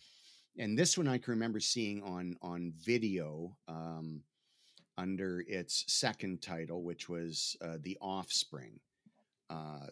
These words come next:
the original title in Canada, but everywhere else, their original title was From a Whisper to a Scream, and then it was, uh, when it was re-released or changed to The Offspring, which is what a lot of people, uh, know it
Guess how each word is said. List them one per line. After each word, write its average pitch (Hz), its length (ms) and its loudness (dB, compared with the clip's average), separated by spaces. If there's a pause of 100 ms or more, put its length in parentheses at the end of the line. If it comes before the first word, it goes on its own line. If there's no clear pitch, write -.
the 104 100 -2
original 110 340 2
title 107 360 0
in 92 80 -4
Canada, 90 440 -4
but 85 80 -8
everywhere 113 440 4
else, 110 340 2 (100)
their 95 180 0
original 95 420 0
title 90 340 -2
was 87 180 -2
From 92 200 -2
a 90 40 0
Whisper 87 360 -2
to - 140 -4
a 87 40 -2
Scream, 113 480 0 (540)
and 95 320 0
then 98 500 2
it 90 220 -2
was, 85 340 -2 (200)
uh, 85 200 -2 (580)
when 101 140 0
it 90 60 0
was 82 180 -4
re-released 90 500 0
or 85 100 -4
changed 87 600 -4 (220)
to 87 380 0
The 82 140 -4
Offspring, 80 460 -6
which 80 160 -8
is 82 220 -6
what 82 180 -4 (460)
a 90 60 -4
lot 80 200 -4
of 85 140 -10
people, 80 420 -8 (420)
uh, 80 120 -2
know 80 260 -2
it 69 80 -10